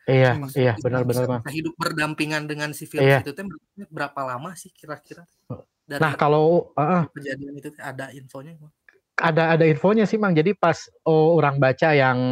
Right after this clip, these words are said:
Speaker 1: apa, dari Black Death aja ya. Jadi si Black Death itu tuh rata-rata selesainya itu, maksudnya sampai tidak lagi menjadi,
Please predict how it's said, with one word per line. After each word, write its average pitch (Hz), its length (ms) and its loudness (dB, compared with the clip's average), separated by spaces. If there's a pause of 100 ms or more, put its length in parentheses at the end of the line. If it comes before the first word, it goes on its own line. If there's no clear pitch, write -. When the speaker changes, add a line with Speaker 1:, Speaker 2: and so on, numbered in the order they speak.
(460)
Speaker 1:
apa, 185 640 0
dari 127 480 2 (320)
Black 143 240 2
Death 180 240 2
aja 120 240 2
ya. 143 160 0 (440)
Jadi 160 480 0 (160)
si 143 160 -2
Black 135 240 0
Death 143 240 2
itu 151 160 0
tuh 247 480 2
rata-rata 139 560 0
selesainya 135 800 0
itu, 147 320 -2
maksudnya 151 400 0
sampai 151 320 0
tidak 139 240 2
lagi 131 240 2
menjadi, 131 560 0